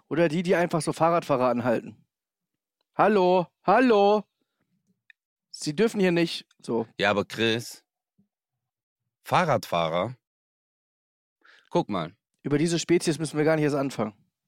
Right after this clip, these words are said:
Speaker 2: Über Fahrradfahrer? Doch, ich muss das jetzt loswerden. Bro, wenn ich Auto fahr, ich bin sehr rücksichtsvoll. Ich halt wirklich extrem viel Abstand. Auch wenn ich Fahrradfahrer überhole,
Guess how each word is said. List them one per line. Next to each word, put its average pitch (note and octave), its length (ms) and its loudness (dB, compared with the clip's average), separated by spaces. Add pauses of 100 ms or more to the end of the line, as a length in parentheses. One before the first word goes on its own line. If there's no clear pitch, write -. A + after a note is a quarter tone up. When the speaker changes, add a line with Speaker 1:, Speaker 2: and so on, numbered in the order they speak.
(100)
Speaker 2:
Über C#3+ 220 0
Fahrradfahrer? D#3 920 0 (320)
Doch, G#3 240 2
ich E3 160 -2
muss F3+ 180 0
das D3+ 140 -6
jetzt D3 240 -8
loswerden. E2+ 580 -8 (720)
Bro, C4 200 6
wenn B3 120 4
ich B3+ 180 0
Auto F3 280 0
fahr, F#2 320 -4 (500)
ich E3 220 0
bin G#3+ 280 -2 (100)
sehr F3+ 640 -2 (160)
rücksichtsvoll. A#2+ 880 -6 (280)
Ich - 180 -8
halt F3+ 240 -2
wirklich D3 500 -6
extrem A2+ 420 -8
viel G2+ 140 -10
Abstand. D3+ 580 -4 (360)
Auch A#2 220 -4
wenn B2+ 120 -2
ich A#2+ 120 -4
Fahrradfahrer A#2 640 0
überhole, B2 640 0